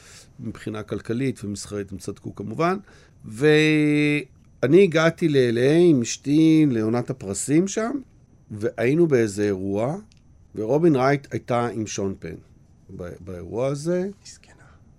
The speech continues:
Speaker 1: ובסדר, זה היו ימים ה-, ימי הדמדומים שלהם.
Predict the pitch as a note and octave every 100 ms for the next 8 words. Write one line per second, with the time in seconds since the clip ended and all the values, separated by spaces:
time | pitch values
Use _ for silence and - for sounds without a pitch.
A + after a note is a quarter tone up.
0 | F#2 F#2+ G2+ A2+ A2+ A2 A2 G#2 E3 B2+
1 | C3+ C#3 C3+ C3+ C3+ B2 - B2+ A2+ B2+
2 | E3 D#3 B2+ A2 A2+ B2 C3+ C#3 D3 C#3+
3 | D3+ D#3+ E3+